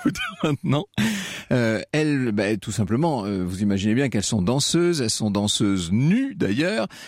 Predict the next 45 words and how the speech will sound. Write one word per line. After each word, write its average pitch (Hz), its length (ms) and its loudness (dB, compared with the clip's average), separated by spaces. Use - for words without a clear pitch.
Elle 135 140 0
est 123 120 0
encore 113 260 0
toute 160 180 -2
jeune, 170 320 0
la 107 120 2
petite, - 340 -4
euh, 92 400 4
Théodora, 107 720 2
mais 160 540 2
elle 120 240 2
n'a 190 140 2
pas 131 180 0
froid 165 300 0
aux 143 160 4
yeux, 104 340 2
c'est 113 160 0
le 110 80 0
moins 156 180 0
qu'on 123 160 2
puisse 104 260 0
dire. 101 200 2
Il 151 60 0
faut - 120 -2
l'imaginer 240 480 2
petite, 262 440 -2
le 220 120 2
teint 214 220 0
pâle, 269 360 0
les 185 240 2
yeux 220 120 2
très - 200 0
vifs, 190 340 0
nous 180 140 4
dit 151 160 0
Joël. 175 360 2
Elle 190 160 2
réussit 233 560 2
à 180 140 0
attirer 214 260 0
tous 285 160 2
les 240 120 2
regards 160 340 0
sur 113 220 2
elle. 190 180 0